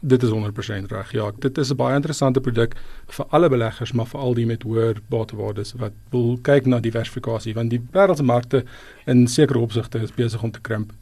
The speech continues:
en beleggers soek vir interessante nuwe produkte om hulle portefeulje bietjie te diversifiseer. As jy kyk na die Amerikaanse markte, soos die opbrengs daar word deur 'n paar aandele gedikteer op die oomblik. So dit is vir beleggers interessant om iets anders te sien wat 'n ander risikoprofiel het.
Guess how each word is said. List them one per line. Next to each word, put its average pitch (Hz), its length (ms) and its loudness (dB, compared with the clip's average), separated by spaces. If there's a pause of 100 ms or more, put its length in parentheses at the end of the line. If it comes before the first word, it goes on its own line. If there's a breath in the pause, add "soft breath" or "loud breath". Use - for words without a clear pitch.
(100)
en 113 540 -4
beleggers 120 480 2
soek 139 180 0
vir 139 160 0
interessante 117 460 -2
nuwe 110 200 -2
produkte 110 500 -4
om 110 200 -4
hulle 107 140 -4
portefeulje 110 520 -4
bietjie 104 200 -8
te 107 80 -10
diversifiseer. 104 500 -8
As - 100 -12
jy 123 80 -6
kyk 123 200 2
na 120 120 6
die - 500 -10
Amerikaanse 117 420 4
markte, 107 420 0
soos 107 180 -6
die 135 220 -6
opbrengs 127 360 2
daar 117 200 6
word 110 220 0 (420)
deur 113 380 2
'n 127 100 -6
paar 131 280 6
aandele 104 520 -2 (380)
gedikteer 117 420 2
op 113 60 -2
die 117 100 -6
oomblik. 117 320 -2
So 110 280 -4 (480 loud breath)
dit 117 100 -2
is - 80 -10
vir 120 100 -4
beleggers 117 320 0
interessant 113 360 -2
om 117 120 0
iets 117 120 -6
anders 117 280 -2
te 110 60 -6
sien 107 180 -6
wat 107 180 -4
'n 113 40 -4
ander 110 240 -4
risikoprofiel 107 540 -10
het. 95 180 -12